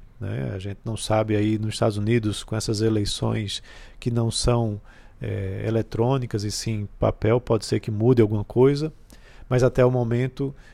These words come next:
eh, vem se confirmando justamente essa igualdade que, na realidade, representa uma, um ganho para os democratas. Por quê? Ao se ter o empate, o,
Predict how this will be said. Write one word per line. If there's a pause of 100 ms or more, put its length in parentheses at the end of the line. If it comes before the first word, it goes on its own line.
(180)
eh,
vem
se
confirmando (320)
justamente
essa
igualdade
que,
na
realidade, (500)
representa (420)
uma,
um
ganho
para
os
democratas.
Por
quê? (400)
Ao
se
ter
o
empate, (400)
o,